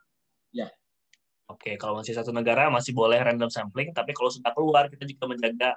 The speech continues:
Speaker 2: harga diri, martabat
Speaker 1: Ya.
Speaker 2: bangsa supaya bebas seratus persen.
Speaker 1: Ya.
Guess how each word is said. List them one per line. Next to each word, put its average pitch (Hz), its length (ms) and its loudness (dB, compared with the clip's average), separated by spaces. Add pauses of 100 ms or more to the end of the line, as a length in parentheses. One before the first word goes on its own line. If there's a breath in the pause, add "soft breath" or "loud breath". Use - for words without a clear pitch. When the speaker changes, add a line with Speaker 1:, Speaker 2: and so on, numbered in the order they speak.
(160)
Speaker 2:
harga 117 480 0
diri, 120 320 -2
martabat 113 460 -4
Speaker 1:
Ya. - 20 -12
Speaker 2:
bangsa 113 320 -2 (300)
supaya 123 420 -2
bebas 113 400 0
seratus - 400 -8
persen. 110 460 -4 (680)
Speaker 1:
Ya. - 160 -12